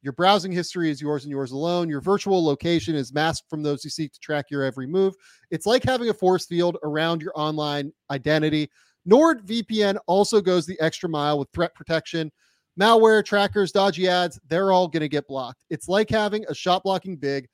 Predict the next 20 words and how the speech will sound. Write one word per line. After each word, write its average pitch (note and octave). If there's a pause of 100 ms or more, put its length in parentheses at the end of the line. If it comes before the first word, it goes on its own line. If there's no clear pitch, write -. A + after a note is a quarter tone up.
(220)
around D3+
your F#3
devices D3+ (140)
twenty-four D#3+
seven. - (640)
Game D4
Theory A#3
is F3+ (220)
offering A3
an G3+
exclusive A3
deal G3
for E3+
NordVPN. E3 (360)
You're E3+
gonna G3+
get F3+
four C#4
extra A3+
months G#3